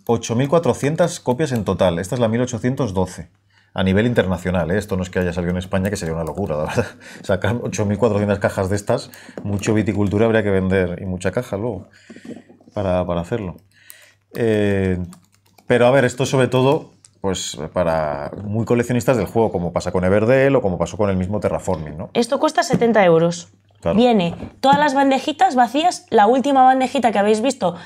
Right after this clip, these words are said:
Speaker 2: viene con todos esos recursos que hay, meeples y
Speaker 1: Sí, sí, pero al
Speaker 2: cartas,
Speaker 1: final es una
Speaker 2: cuatro mil y
Speaker 1: caja y una, y una
Speaker 2: troquel.
Speaker 1: expansión setenta euros.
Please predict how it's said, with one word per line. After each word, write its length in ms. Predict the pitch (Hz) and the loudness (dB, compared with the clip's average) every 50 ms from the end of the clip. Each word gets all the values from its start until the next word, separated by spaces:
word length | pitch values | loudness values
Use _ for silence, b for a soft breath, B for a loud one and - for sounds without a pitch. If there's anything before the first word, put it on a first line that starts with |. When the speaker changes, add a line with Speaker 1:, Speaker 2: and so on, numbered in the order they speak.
| B B B | B B B
Speaker 2:
viene 240 | B 240 262 262 240 | B 2 4 4 4
con 200 | 208 196 202 202 | 4 4 4 4
todos 260 | 233 240 262 269 262 | 4 6 6 4 4
esos 220 | 247 233 262 262 262 | 2 0 0 2 2
recursos 480 | 262 254 262 277 302 285 - 349 339 | 2 2 2 2 0 0 -2 -6 -4
que 160 | - - 226 220 | 0 2 4 4
hay, 320 | 220 220 226 220 208 214 B B B B B B | 6 6 4 2 2 -2 B B B B B B
meeples 640 | 226 247 269 233 247 285 285 285 294 285 233 - 233 | 2 2 2 2 2 2 4 4 2 2 0 0 0
y 20 | |
Speaker 1:
Sí, 380 | 220 214 208 202 202 196 190 180 | 2 4 4 4 4 2 0 0
sí, 40 | 180 | 2
pero 100 | - 208 220 | 2 4 4
al 100 | 240 254 | 4 4
Speaker 2:
cartas, 100 | 247 208 - | 2 2 2
Speaker 1:
final 260 | 262 254 254 247 247 | 4 4 4 4 2
es 60 | 247 | 0
una 80 | 247 - | 0 0
Speaker 2:
cuatro 300 | 214 208 190 190 202 196 | 0 2 2 4 4 4
mil 160 | 214 226 240 | 4 4 4
y 0 | |
Speaker 1:
caja 100 | 247 254 | 4 4
y 20 | 247 | 4
una, 80 | 247 233 | 4 4
y 40 | |
una 40 | 202 | 4
Speaker 2:
troquel. 540 | 208 196 190 196 196 214 240 247 247 247 254 | 4 2 2 2 4 4 4 4 6 4 4
Speaker 1:
expansión 400 | 254 262 113 107 98 - 113 110 | 2 2 0 -4 -4 -4 -4 -4
setenta 340 | 110 117 95 117 98 80 82 | -2 -2 -2 -2 -2 -2 -2
euros. 400 | 87 90 78 82 - - - | -2 -4 -6 -8 -14 -18 -20